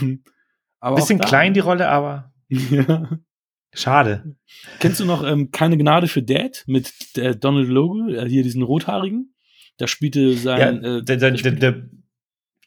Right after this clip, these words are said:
Speaker 2: der spielt ja auch, der spielt ja auch den Bruder, glaub ich, ne? In der
Speaker 1: Ja, der, genau, der, der
Speaker 2: Ja.
Speaker 1: den Bruder spielt, ist doch der Cousin, Kevin Corrigan.
Speaker 2: Ja, genau, der,
Speaker 1: Genau,
Speaker 2: ja,
Speaker 1: das
Speaker 2: genau, genau. Ja,
Speaker 1: ich,
Speaker 2: ich
Speaker 1: ich, ich muss immer an Ke-, Keine Gnade für Dad denken, wenn ich diesen
Speaker 2: Ich
Speaker 1: Typen sehe. Und das war ganz witzig, weil ab und zu sieht man ihn ja tatsächlich mal.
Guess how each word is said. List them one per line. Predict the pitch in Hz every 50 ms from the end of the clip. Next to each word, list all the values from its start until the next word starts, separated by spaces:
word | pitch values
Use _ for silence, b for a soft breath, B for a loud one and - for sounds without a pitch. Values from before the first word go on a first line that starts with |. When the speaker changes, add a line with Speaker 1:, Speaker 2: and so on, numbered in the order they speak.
| _ _ _ _ -
Speaker 2:
der | 127
spielt | 123 - 185 170 170
ja | 160
auch, | 185 147 135 123
der | - 131 123
spielt | - - 156
ja | 151 147
auch | 147
den | - - 135 123
Bruder, | 135 175 175 131 110
glaub | 107 107 107 107
ich, | 104 -
ne? | 127 147 180 190 - - - 131
In | 127
der | 127 131 131 135 139 139 143
Speaker 1:
Ja, | 170
der, | 156 165 - - -
genau, | - 160 180 156
der, | 143 165 180
der | 175 156 170 165
Speaker 2:
Ja. |
Speaker 1:
den | 156 135
Bruder | 156 214 240 254
spielt, | - - - 240
ist | 220 - 208
doch | 160
der | - 202
Cousin, | 185 - 202 190 170 196 170 127 113 110 -
Kevin | - 156 160 156 165 160 156 147 -
Corrigan. | - 175 180 160 135 -
Speaker 2:
Ja, | 117 110 110
genau, | 113 147 131 123
der, | 117 120
Speaker 1:
Genau, | - 165 165 180 170 147
Speaker 2:
ja, | 139 143 147 147 151
Speaker 1:
das | 147 131
Speaker 2:
genau, | 123 113 107
genau. | 104 104 101
Ja, | 104 131 170 190
Speaker 1:
ich, | 165 156 - - -
Speaker 2:
ich | - 160
Speaker 1:
ich, | 139 - B B B B
ich | 160 151
muss | 180 202 180 208
immer | 214 220 208
an | 208 -
Ke-, | - 190 175 151 151
Keine | - 170 180 190 185 170
Gnade | 160 151 151 160 156
für | - 147
Dad | 120 143 143 135
denken, | 147 143 143 139 131
wenn | 131
ich | 135 131
diesen | 135 131 143
Speaker 2:
Ich | 139
Speaker 1:
Typen | 196 175 160 160 135 120
sehe. | 117 120 123 143
Und | 143 131
das | 127 123 - -
war | 143 131
ganz | 131 131
witzig, | - 151 131 127
weil | 131 120 - -
ab | 139 147 165
und | 165
zu | 143 156
sieht | 151 185 - -
man | 160 143 139
ihn | 135
ja | 131 120
tatsächlich | - 139 120 110 - 120 107 117 104
mal. | 117 117 120 147 196